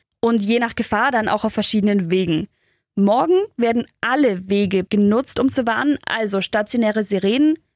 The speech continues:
im Rundfunk, im Fernsehen und über die Warn-App Nina. Ich hatte keine Ahnung, dass es die gibt, Sie vielleicht auch nicht. Also hat der Warntag doch schon was Gutes bewirkt, nämlich, dass wir jetzt mehr darüber wissen. Damit noch einen schönen Feierabend. Bekommen Sie morgen um elf keine Angst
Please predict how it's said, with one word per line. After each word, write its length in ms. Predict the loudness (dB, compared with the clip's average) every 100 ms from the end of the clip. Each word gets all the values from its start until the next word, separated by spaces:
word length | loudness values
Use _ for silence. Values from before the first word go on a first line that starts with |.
| _
im 120 | 0 0
Rundfunk, 560 | 2 -2 0 -2 -2
im 120 | -4
Fernsehen 600 | -6 -4 -2 -2 0 0 -2 _ -4
und 220 | -2 0
über 140 | 0
die 140 | 0 0
Warn-App 380 | -2 -2 -4 -6 _
Nina. 560 | 2 4 4 4 0 -4 _ _ _ _ _
Ich 180 | -2 0
hatte 140 | 0
keine 360 | -2 -2 0 0
Ahnung, 220 | 0 0
dass 140 | -2
es 60 | -2
die 140 | -4
gibt, 260 | -2 -6 -10 -20 _ _ _
Sie 200 | 0 2
vielleicht 280 | 2 0 0
auch 200 | -2 0
nicht. 340 | 0 -2 -6 _ _ _
Also 280 | 0 2 2
hat 140 | 0
der 100 | 0
Warntag 480 | 0 0 0 -2 -2
doch 140 | -4
schon 160 | -2 0
was 140 | 0
Gutes 260 | -2 -2 -2
bewirkt, 420 | 0 2 0 -4
nämlich, 300 | 0 0 0
dass 200 | -2 -2
wir 60 | -2
jetzt 200 | -4 -2
mehr 180 | 0 2
darüber 300 | 0 -2 -2
wissen. 340 | -2 -2 -4 -6 -18 _ _ _ _
Damit 360 | -4 0 0 0
noch 140 | 0
einen 80 | 0
schönen 260 | 0 0 2
Feierabend. 600 | 2 0 0 0 0 -2 _ _ _ -6
Bekommen 300 | 0 2 2
Sie 80 |
morgen 240 | 4 2 0
um 100 | -2
elf 220 | -2 -2
keine 220 | 0 -2
Angst 440 | 0 0 -2 -6